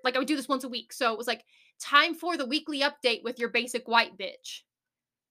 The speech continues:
Should that be the name? I thought about making it the weekly update with your basic white bitch. Let me know what y'all think. <laughs> Um, after hearing that, I just wanna,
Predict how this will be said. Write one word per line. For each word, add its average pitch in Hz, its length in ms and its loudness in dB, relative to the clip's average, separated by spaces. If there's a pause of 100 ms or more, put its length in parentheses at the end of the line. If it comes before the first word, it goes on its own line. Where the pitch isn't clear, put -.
(1300)
Should 277 300 -2
that 269 200 10
be 320 80 0
the 359 80 -2
name? 370 280 0
I 320 60 4
thought 294 120 2
about 269 140 2
making 269 240 2
it 233 80 0
the 233 80 -2
weekly 311 280 0
update 285 320 4
with 240 120 -4
your 240 100 -4
basic 254 320 0
white 233 240 0
bitch. - 280 -6
Let 339 200 6
me 523 100 6
know 587 80 10
what 571 140 4
y'all 523 260 10
think. 381 480 0 (180)
<laughs> 359 120 8 (160)
Um, 294 380 6 (1600)
after 359 200 8
hearing 349 220 0
that, 311 320 8
I 277 140 8
just 269 160 -4
wanna, 277 200 4